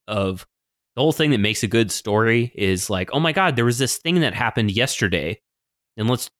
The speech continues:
you know, this is affecting the character in very significant ways," and all that kind of stuff. And you learn about that through the current story. But it, I don't think it's a good story to then go back and make a story about yesterday, because the good story,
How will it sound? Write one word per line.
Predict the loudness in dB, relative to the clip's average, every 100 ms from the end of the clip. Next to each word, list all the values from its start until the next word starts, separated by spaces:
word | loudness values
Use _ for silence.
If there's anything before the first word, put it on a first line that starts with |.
| _ -2
you | 0
know, | 2
this | 2 0 0
is | -2
affecting | 0 -2 0 0 0
the | 0
character | 0 2 0 0 -2
in | -2 -4 -6 -8 _
very | -2 0 2
significant | 0 -2 -4 -2 -2 0
ways," | 2 2 0 0
and | 0
all | 2
that | 0
kind | -2 -4
of | -2
stuff. | 0 0 0
And | 0
you | 0
learn | 0 2
about | 2 0 0
that | -4 -4
through | -14
the |
current | -10 -6 -4 -4
story. | 0 0 0 -4 _ _ _ _ _ _ _ -8
But | -4
it, | -2 0
I |
don't | 0 0
think | -2 -2
it's | -2
a |
good | 0 -2 0
story | 2 4 4
to |
then | 2 0
go | 2 2
back | 4 2 2
and | 0
make | 0
a | -2
story | 0 2 2
about | 0 0
yesterday, | -2 0 -4 -4 -6 -8 _ _ _ _ _ _ _ -8
because | -2 -2 -2
the |
good | -2 -2
story, | -2 0 2 2